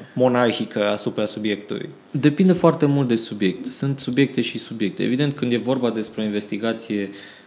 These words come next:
Speaker 2: uh, sensibilă, trebuie să păstrezi acel subiect într-un cerc cât mai închis.
Speaker 1: Mă gândeam la
Speaker 2: Poate
Speaker 1: asta, că
Speaker 2: să
Speaker 1: sunt
Speaker 2: știe unul, doi, trei oameni despre, uh, subiect în sine sau despre mare parte din subiect, despre sursele din subiect,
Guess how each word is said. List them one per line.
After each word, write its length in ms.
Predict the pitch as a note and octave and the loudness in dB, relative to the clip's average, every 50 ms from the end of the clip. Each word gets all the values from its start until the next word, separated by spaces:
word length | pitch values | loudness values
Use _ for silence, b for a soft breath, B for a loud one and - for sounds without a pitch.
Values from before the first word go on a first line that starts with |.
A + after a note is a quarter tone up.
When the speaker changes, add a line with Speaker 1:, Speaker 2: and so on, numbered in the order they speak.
| B B | B B
Speaker 2:
uh, 100 | - B2 G2 F#2+ F#2+ F#2 | -10 -6 -4 -2 -2 -4
sensibilă, 840 | F#2 - - G#2+ G#2 G#2 - - A#2 G#2 G2 G2+ F#2 F#2+ G2 - - B B B B B B B B B B - - - - - - - A2+ G#2+ G#2 | -4 -4 -4 -4 -4 -4 -4 -4 -4 -4 -2 -4 -4 -4 -6 -6 -6 B B B B B B B B B B -20 -20 -20 -20 -20 -16 -12 -10 -10 -6
trebuie 260 | - B2+ C#3 C#3+ D3+ C#3+ | -4 -2 0 0 0 0
să 200 | D3 - C#3 C3 | 0 0 -2 -2
păstrezi 580 | C3 - B2 A#2 - - B2+ C3+ C3+ A#2+ A#2 | -2 -2 -4 -4 -4 -2 0 0 0 0 0
acel 260 | A2+ G#2+ - - C3 | -2 -2 -2 -2 -2
subiect 440 | - - - A2 G#2+ B2+ C3 C3 C3 | -2 -2 -6 -4 0 0 0 0 0
într-un 280 | C3 A#2+ - - A#2+ A2+ | -6 -8 -8 -8 -8 -6
cerc 220 | - B2+ B2 B2 | -2 -2 -4 -4
cât 180 | - - G#2+ - | -4 -8 -6 -6
mai 180 | A#2+ A2+ A2+ | -4 -4 -4
închis. 440 | A2+ A2+ A2+ - A2+ G2 - - - | -4 -4 -6 -4 -6 -6 -6 -4 -4
Speaker 1:
Mă 80 | C#3 B2+ | -4 -2
gândeam 280 | A2+ A#2+ B2 B2+ B2 | 0 0 0 0 0
la 60 | A#2+ A2+ | 2 2
Speaker 2:
Poate 220 | G#2+ G#2+ - - | 2 2 2 0
Speaker 1:
asta, 20 | |
că 60 | A2+ - | -2 -2
Speaker 2:
să 40 | - A#2 A2 | -2 -2 -4
Speaker 1:
sunt 0 | |
Speaker 2:
știe 340 | A2 G#2+ B2 B2 A#2+ A#2+ A#2+ | -2 -2 0 2 2 2 2
unul, 340 | A2+ B2 B2 B2 A#2 A2+ G#2+ | 0 0 -2 -2 -4 -4 0
doi, 260 | A#2 B2 B2 A#2 G#2+ | 0 2 2 2 0
trei 280 | - B2 A#2+ B2 A#2+ A#2 | 0 0 0 0 2 2
oameni 340 | A#2+ A#2+ A#2 A2+ G#2+ G#2 G2+ G2 | 0 0 0 0 0 -2 -2 -2
despre, 500 | G2 F#2+ - - G2+ G2 F#2+ F#2 F#2 F2+ F#2 B B B B B B B - | -4 -6 -6 -6 -4 -4 -2 -2 -4 -6 -8 B B B B B B B -14
uh, 400 | - G2 G2 G2 F#2+ F#2 F#2 F#2 F2+ F#2 - - - - - - G2+ - - - - - - - - - - - - - - _ - - - | -10 -8 -6 -4 -4 -4 -6 -6 -8 -10 -14 -16 -20 -20 -14 -12 -12 -12 -12 -14 -16 -20 -20 -20 -20 -20 -20 -20 -20 -20 -20 _ -20 -20 -14
subiect 460 | - - - G2+ A#2 C3+ C3 C3 - | -10 -8 -6 -2 0 0 0 0 -2
în 80 | B2+ | -4
sine 520 | B2 - - D3+ D3 C3+ B2+ B2 A#2+ A#2+ A#2 | -4 -2 0 2 2 2 2 0 0 -2 -4
sau 340 | - - G#2+ G#2 G2+ G#2 - - - | -4 -4 -2 -2 -2 -4 -6 -8 -8
despre 300 | A2 G#2+ G#2 - - - | -6 -6 -6 -6 -4 -4
mare 280 | G2+ G2+ A2+ B2 B2 A#2+ | -2 0 2 2 2 2
parte 320 | A#2+ - A#2+ A2+ A2+ - | 2 0 -2 -2 -2 -4
din 160 | G#2+ G#2+ A2 G#2+ | -6 -6 -6 -8
subiect, 360 | - - G#2 G2+ A2 G#2+ G2+ | -8 -10 -8 -4 -4 -4 -4
despre 260 | G2+ F#2+ - - - | -4 -8 -8 -10 -14
sursele 420 | - - A#2+ A#2 A#2 - B2 A2 A2+ | -12 -8 -6 -6 -4 -2 -2 -2 -2
din 180 | A2 A2+ A2+ | -2 -2 -6
subiect, 440 | A2 - - G#2+ G#2+ A2+ A2 A2 - | -8 -8 -8 -4 -2 -2 -2 -2 -6